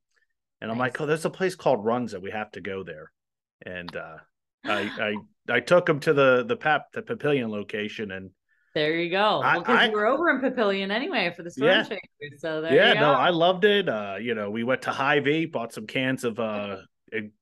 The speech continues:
Speaker 1: cans of corn, got 'em for free. We, we loved it. I like that ballpark a lot. I was just doing our, uh, triple A ballpark ratings, and it's a little bit lower just because of the location, but it's, it's one
Speaker 2: Right.
Speaker 1: of, it's one of my,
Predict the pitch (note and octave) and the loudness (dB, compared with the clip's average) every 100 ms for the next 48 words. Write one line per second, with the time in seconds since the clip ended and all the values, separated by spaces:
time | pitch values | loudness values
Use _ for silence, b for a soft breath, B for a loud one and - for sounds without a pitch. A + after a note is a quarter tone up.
0 | _ - D#3+ D#3+ D#3 - D#3+ E3+ C#3+ D3 | _ -2 0 2 0 0 2 2 2 0
1 | D#3 D#3 D#3 C#3+ - D3 F#3+ F#3+ G3+ F3+ | 0 -2 -8 -10 -2 0 2 -2 -6 -4
2 | G3+ C#3 D3 - A#3+ b b _ - A3+ | -2 0 0 0 -6 b b _ 0 2
3 | A#3+ D3+ G3+ G#3+ C#3 B2 C3+ B2 A#2 B2 | 6 6 6 4 2 4 4 2 2 -2
4 | A2+ A#2 C3 C3 A2 A2+ C#3 B2 D3 C3 | -2 -4 -2 -2 -4 -6 -8 -4 0 0
5 | B2+ A2 G#2+ G#2 G#2 G#2 F#2+ _ b b | 0 -4 -4 -4 -4 -6 -10 _ b b
6 | b b _ - - D#3+ C#3 B2 B2 A#2+ | b b _ 0 2 4 4 2 2 0
7 | C3 - G2+ F#2+ G2+ F#2+ G2 G2 A2 A2+ | 0 -4 -10 -8 -6 -6 -6 -10 -8 -8
8 | A2+ E3+ F#3+ E3+ C#3+ C3 C3 B2+ A#2+ A#2+ | -4 0 2 4 2 2 2 2 2 0
9 | A2+ _ _ _ _ C3+ - C3 - A#2 | -4 _ _ _ _ -10 -6 -6 -4 -4
10 | A2 G2 G#2 G2 - A2 A2+ - F2+ G2+ | -6 -8 -8 -8 -6 -6 -6 -10 -10 -8
11 | G#2 D3+ - - A2 F3 E3+ G#3 E3 C#3 | -6 -6 -8 -14 -12 -6 -2 -2 -2 -8
12 | - - C#4+ A#3+ A#2+ | -10 -4 -2 0 -2